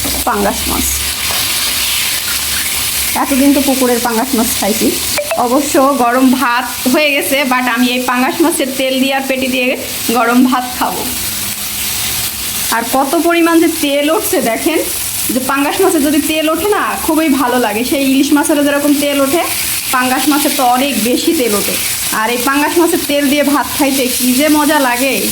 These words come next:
যে খাইছে সে অবশ্যই জানে যে এই পাঙ্গাস মাছের তেল দিয়ে ভাত খাওয়া কী টেস্ট। আর তার সাথে যদি একটা হয় শুকনা ঝাল,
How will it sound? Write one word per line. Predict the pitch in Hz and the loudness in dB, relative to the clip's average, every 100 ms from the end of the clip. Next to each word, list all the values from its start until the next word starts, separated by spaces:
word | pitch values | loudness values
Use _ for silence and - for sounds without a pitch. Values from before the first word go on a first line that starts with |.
| - - - 202 | -4 -4 -4 0
যে | 254 285 | 0 0
খাইছে | 294 254 285 294 269 554 - - - - | 0 0 2 0 0 -2 -4 -6 -6 0
সে | 277 247 | 2 2
অবশ্যই | 233 339 381 311 | 2 2 2 4
জানে | 247 233 214 | 2 0 0
যে | 220 | 0
এই | 226 | 0
পাঙ্গাস | 240 233 254 | 0 0 0
মাছের | 269 269 247 | 0 0 0
তেল | 240 233 | 0 0
দিয়ে | 233 233 | 0 0
ভাত | 233 - - | 0 -2 0
খাওয়া | 233 233 - - - - | 2 2 0 -4 -4 0
কী | 294 294 269 | 0 2 0
টেস্ট। | 220 214 - - - - | 0 0 -2 -6 -4 -4
আর | 233 226 | -4 -2
তার | 277 285 | -2 0
সাথে | 330 339 285 | 0 2 2
যদি | 269 269 | 0 -2
একটা | - 254 | -2 0
হয় | 285 302 | 0 0
শুকনা | 330 370 320 247 254 | -2 2 2 2 0
ঝাল, | 262 208 | 0 -2